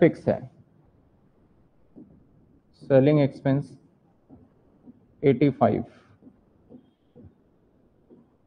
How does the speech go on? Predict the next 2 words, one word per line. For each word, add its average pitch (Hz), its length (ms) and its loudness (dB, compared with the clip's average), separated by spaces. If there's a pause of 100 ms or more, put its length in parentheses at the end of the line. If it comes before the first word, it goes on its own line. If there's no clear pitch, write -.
(1700)
एटी 139 240 2
फ़ाइव। 90 280 0